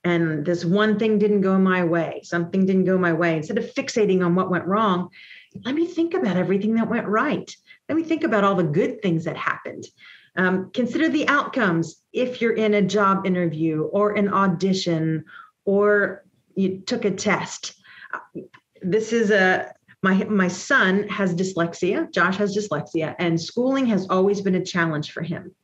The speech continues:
High school was a real challenge for him. He's brilliant, brilliant vocabulary, incredible mind. I Q is probably off the charts,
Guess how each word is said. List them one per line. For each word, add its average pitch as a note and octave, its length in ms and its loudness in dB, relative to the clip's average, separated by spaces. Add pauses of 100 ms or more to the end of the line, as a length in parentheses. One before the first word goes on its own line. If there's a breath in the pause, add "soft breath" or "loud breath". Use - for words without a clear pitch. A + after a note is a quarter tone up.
(300 loud breath)
High G3 100 0
school B3 300 0
was F3 140 0
a E3 60 0
real F#3+ 320 0
challenge D#3+ 500 -2
for D#3 100 -8
him. E3 320 -6 (400 soft breath)
He's E3+ 180 0
brilliant, G3 680 0 (640)
brilliant D4 480 2
vocabulary, E3+ 840 0
incredible A3+ 640 0
mind. E3 500 0 (800 loud breath)
I B3+ 180 4
Q G3 240 0
is D#3+ 100 0
probably F#3 380 0
off B3 220 0
the G#3 80 -2
charts, F#3 520 -2